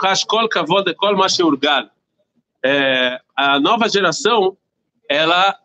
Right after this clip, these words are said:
não respeita nada que for, que ela foi acostumada. Agora, por que que ela não respeita? Por que que no final do século dezenove, quando abriu a porteira,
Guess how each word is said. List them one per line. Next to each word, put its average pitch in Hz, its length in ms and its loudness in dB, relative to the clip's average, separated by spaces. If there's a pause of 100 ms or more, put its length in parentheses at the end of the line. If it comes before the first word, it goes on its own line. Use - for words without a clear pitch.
(140)
não 190 300 0
respeita 220 1040 0 (440)
nada 254 680 2 (500)
que 233 180 2
for, 208 300 0
que 208 120 -2
ela 202 140 0
foi 220 180 0
acostumada. 170 840 0 (460)
Agora, 147 340 -2
por 214 220 0
que 269 140 0
que 269 100 -2
ela 254 100 2
não 233 120 0
respeita? 185 640 -2 (360)
Por 170 140 2
que 277 200 0
que 269 120 -2
no 226 140 2
final 226 320 0
do 226 100 -2
século 226 480 0
dezenove, 160 600 0
quando 165 200 0
abriu 196 220 -2
a 226 80 0
porteira, 175 720 0